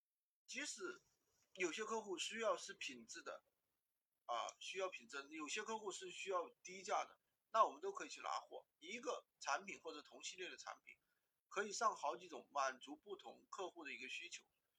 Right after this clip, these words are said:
寻求差异化的产品。那么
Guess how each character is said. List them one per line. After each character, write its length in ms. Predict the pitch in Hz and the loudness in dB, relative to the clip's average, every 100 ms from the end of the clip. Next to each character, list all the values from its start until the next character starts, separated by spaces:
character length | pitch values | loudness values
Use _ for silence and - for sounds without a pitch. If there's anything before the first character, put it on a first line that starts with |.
| _ _ _ | _ _ _
寻 200 | - 240 | -4 0
求 300 | 254 170 - | 0 0 -2
差 260 | - 269 277 | 6 8 8
异 60 | |
化 160 | 262 226 | 4 2
的 80 | 131 | 2
产 220 | - 110 | -4 -8
品。 140 | - _ _ _ _ _ _ _ _ _ _ _ _ _ | -12 _ _ _ _ _ _ _ _ _ _ _ _ _
那 100 | - | -12
么 220 | 147 131 | -6 -6